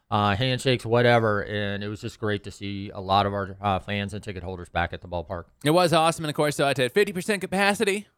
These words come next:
Speaker 1: Fifty percent capacity, so the tickets are a little bit more limited than normal. And, uh, I know Friday and Saturday are getting pretty close to being at that max capacity point. So I encourage people, get your tickets. You can digitally download them to your phone, never even have to print anything.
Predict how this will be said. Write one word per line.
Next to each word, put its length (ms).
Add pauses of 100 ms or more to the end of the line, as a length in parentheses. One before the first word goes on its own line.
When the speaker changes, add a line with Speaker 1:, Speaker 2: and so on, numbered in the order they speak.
(240)
Speaker 1:
Fifty 260
percent 320
capacity, 580
so 520
the 120
tickets 320
are 100
a 40
little 220
bit 120
more 200
limited 380
than 120
normal. 400 (460)
And, 340
uh, 480
I 80
know 500
Friday 400
and 80
Saturday 380
are 140
getting 200
pretty 200
close 360
to 180
being 420 (100)
at 200
that 180
max 260
capacity 540
point. 320
So 160
I 100
encourage 340
people, 200
get 260
your 80
tickets. 380
You 60
can 120
digitally 420
download 380
them 140
to 60
your 120
phone, 340
never 300
even 160
have 140
to 80
print 240
anything. 360